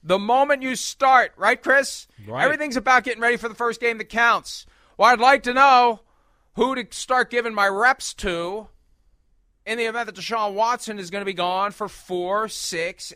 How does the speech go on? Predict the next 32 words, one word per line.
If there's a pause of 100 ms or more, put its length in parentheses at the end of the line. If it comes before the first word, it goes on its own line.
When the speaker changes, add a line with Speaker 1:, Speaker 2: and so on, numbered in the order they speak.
Speaker 1:
eight,
twelve, (100)
all
seventeen
games. (100)
I'd
like
to
know
that (400)
so
I
can
get
Jacoby
Brissett
ready
or, (180)
or
so
I
can (600)
try
to
persuade
Baker
Mayfield
Speaker 2:
Yeah,
right.
Speaker 1:
to (340)
happily
participate